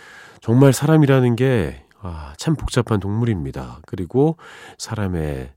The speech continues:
삶, 이 사회는 정말 많은 선과 악이 공존하는 곳이기도 해요. 과연, 아, 저 위치에서 나라면 어땠을까?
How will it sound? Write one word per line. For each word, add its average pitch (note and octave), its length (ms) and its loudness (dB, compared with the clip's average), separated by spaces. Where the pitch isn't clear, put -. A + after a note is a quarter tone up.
삶, C#2+ 400 -8
이 D2 120 -8
사회는 A2 840 -2
정말 G2+ 380 -6
많은 A2 420 2
선과 C#3+ 680 0
악이 D3 360 -4
공존하는 G2 600 -4
곳이기도 - 500 -12
해요. D2 320 -10
과연, D#3+ 400 6
아, B2+ 300 -4
저 - 140 0
위치에서 D3 540 2
나라면 C#3+ 380 2
어땠을까? F2+ 880 -6